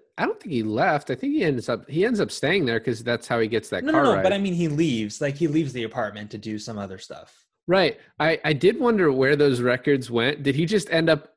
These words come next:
Speaker 1: leaving them at Al Cody's for good? Because if you think about it, Al Cody after that, and I do wanna get back to some other parts, but Al Cody after, after saying that Lewin can stay with him,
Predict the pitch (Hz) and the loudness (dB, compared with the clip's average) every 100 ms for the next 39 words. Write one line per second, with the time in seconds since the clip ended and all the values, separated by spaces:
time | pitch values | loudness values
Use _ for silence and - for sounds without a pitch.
0 | _ 135 139 143 151 151 147 143 131 135 | _ 0 2 2 2 2 2 0 0 0
1 | 127 131 123 131 131 139 135 147 123 117 | 0 0 0 2 4 2 0 -2 -2 2
2 | 135 170 190 _ - - 185 202 175 170 | 2 0 -4 _ -20 -6 0 2 2 -2
3 | 160 233 196 156 131 123 123 - _ _ | 0 0 2 2 2 2 -2 -6 _ _
4 | _ _ _ _ _ _ _ _ _ _ | _ _ _ _ _ _ _ _ _ _
5 | 143 185 202 220 208 185 131 151 - 143 | 0 0 2 4 6 4 2 -2 -2 -2
6 | 123 117 - _ _ 123 127 139 143 120 | 0 -2 -6 _ _ -10 -6 -4 -4 -4
7 | 117 - 110 - - 113 104 98 95 - | -8 -6 -6 -6 -12 -10 -10 -10 -10 -10
8 | 120 165 175 208 147 139 143 - 147 135 | -4 -4 -2 -2 -2 -4 -6 -6 -2 -2
9 | 131 - _ - 131 - 120 - 147 147 | -4 -10 _ -10 -10 -8 -10 -4 -4 -2
10 | 135 123 117 120 127 123 - 117 117 - | -4 -4 -4 -4 -6 -6 -8 -10 -10 -14
11 | - - - - 139 127 113 110 104 | -20 -18 -16 -4 -2 -2 -4 -6 -8